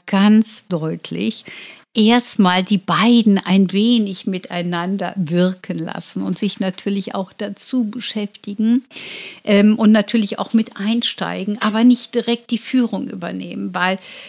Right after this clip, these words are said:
ähm, damit die beiden eine schöne Atmosphäre aufbauen können und dann ist es auch für alle mit Sicherheit eine sehr ergiebige Form. Also auf jeden Fall, das kann man sich gönnen, aber es ist auch nicht einfach, Frauen zu finden, die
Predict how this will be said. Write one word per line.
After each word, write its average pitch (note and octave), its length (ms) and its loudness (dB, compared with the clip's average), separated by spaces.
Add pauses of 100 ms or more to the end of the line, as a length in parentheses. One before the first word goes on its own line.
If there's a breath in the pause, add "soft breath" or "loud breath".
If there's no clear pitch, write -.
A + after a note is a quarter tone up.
(140 loud breath)
ähm, G3+ 520 2
damit G#3 300 2
die A3+ 80 2
beiden G#3 380 2
eine G3 260 -4
schöne A#3 480 0
Atmosphäre G#3 720 -4
aufbauen F#3 600 -6
können G#3 360 2
und G3 280 -2
dann A3 340 4 (260 loud breath)
ist - 240 -4
es G#3 160 -6
auch F#3+ 220 -4
für - 340 -8
alle G3+ 400 0
mit F#3+ 220 4
Sicherheit F3+ 500 -6
eine F3+ 140 -6
sehr F3+ 460 -6
ergiebige F3+ 720 -6
Form. - 520 -14
Also F3 300 -8
auf - 240 -12
jeden F3+ 240 -4
Fall, E3+ 340 -6
das F3+ 240 -10 (140)
kann G#3 260 2
man G#3+ 220 4
sich F#3 220 -8
gönnen, G3+ 340 2 (380 loud breath)
aber G3+ 220 0
es G#3+ 120 -10
ist - 180 -10
auch G#3 80 -4
nicht G3+ 280 -4
einfach, F#3+ 400 -8
Frauen F#3 400 -8
zu - 160 -12
finden, F3+ 460 -8
die F3 260 -12